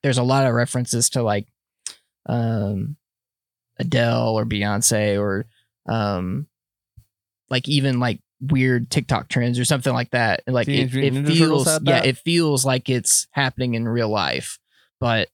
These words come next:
Speaker 1: um, but yeah, it does a lot of that, but I think it was really successful. Um, and then the, my only hang up was,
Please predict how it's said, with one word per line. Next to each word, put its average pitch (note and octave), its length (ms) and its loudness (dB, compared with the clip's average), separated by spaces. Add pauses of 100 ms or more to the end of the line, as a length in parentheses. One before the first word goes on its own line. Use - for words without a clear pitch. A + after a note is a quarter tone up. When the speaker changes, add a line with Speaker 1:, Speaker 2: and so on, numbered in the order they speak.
(180)
Speaker 1:
um, G#2+ 560 -2 (460)
but D#3 100 0
yeah, B2 120 2
it B2+ 200 -2
does D3+ 260 2
a D3+ 40 2
lot C3+ 180 2
of B2 40 0
that, B2+ 220 0
but B2 100 2
I C3+ 80 2
think D#3+ 180 0
it D3 40 2
was C3+ 140 0
really C3 160 0
successful. - 640 -2 (420)
Um, A#2+ 320 0
and B2+ 180 0
then B2 500 0 (420)
the, C3+ 160 0
my C#3 200 0
only C#3+ 400 0
hang C#3 280 0
up B2 220 -2
was, A#2 480 -2